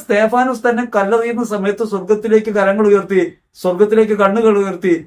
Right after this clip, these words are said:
വാനമേഘങ്ങൾ ക്രിസ്തുവിനെ കണ്ടുകൊണ്ട് അവിടുത്തെ നാമത്തിൽ പ്രാർത്ഥിക്കുന്നതും അവരോട് ക്ഷമിക്കുന്നതും. ക്രിസ്തുവിന്റെ സ്നേഹം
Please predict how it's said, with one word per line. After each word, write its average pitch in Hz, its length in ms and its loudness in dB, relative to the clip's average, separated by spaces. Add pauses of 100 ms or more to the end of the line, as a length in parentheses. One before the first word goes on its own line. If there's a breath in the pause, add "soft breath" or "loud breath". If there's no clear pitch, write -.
(280)
വാനമേഘങ്ങൾ 208 800 4
ക്രിസ്തുവിനെ 240 480 0
കണ്ടുകൊണ്ട് 196 500 2 (380)
അവിടുത്തെ 175 380 0
നാമത്തിൽ 165 420 -4
പ്രാർത്ഥിക്കുന്നതും 165 760 -2
അവരോട് 156 320 0
ക്ഷമിക്കുന്നതും. 147 560 -6 (260)
ക്രിസ്തുവിന്റെ 180 500 -2
സ്നേഹം 170 360 0